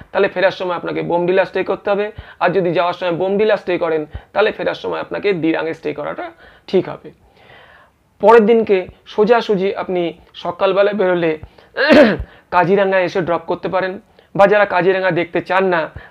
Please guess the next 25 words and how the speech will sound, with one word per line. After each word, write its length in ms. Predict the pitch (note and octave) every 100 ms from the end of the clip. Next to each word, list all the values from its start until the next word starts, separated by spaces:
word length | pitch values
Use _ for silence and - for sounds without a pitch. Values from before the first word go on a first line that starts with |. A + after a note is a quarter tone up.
| -
তারা 220 | F3+ F3+
সরাসরি 680 | - F3+ G3+ G3 F3+ E3+ D3 - _
একটু 400 | F#3 - F#3 D#3+ E3+ - F2+ F#3+
লেট 360 | F3+ F#3 F3+ - F#3+
হলেও, 300 | G3 E3+ D#3 - - _
আহ, 280 | E3 E3 D#3+
গৌহাটি 420 | F3 F3 D#3 D#3+
পৌঁছে 260 | D3+ C#3+ D3
যেতে 180 | D3
পারেন। 280 | D3 - C3 C#3+ _ _ _ _ _ _ _ _ D#3+
গৌহাটি 340 | F#3+ G3+ G#3
থেকে 320 | G3+ G3+ C4+ -
আপনি 240 | - E3+
আপনার 320 | D#3+ E3 E3+ D#3+ - - -
নির্দিষ্ট 460 | F3 D#3+ F3+ -
গন্তব্যে 580 | E3+ D#3 D#3 E3+ D#3+ D#3
আবার 220 | D3 E3+ - - _ _
ট্রেন 260 | - D#3+ D#3
হোক, 220 | C#3+ F3+
বাস 340 | F#3 D3 D3 E3
হোক, 200 | G3 - - _ _
সরি, 220 | - D#3 C3+ - - -
ট্রেন 220 | E3+ E3+
হোক 240 | D#3+ G3
বা, 280 | G3 E3+ D#3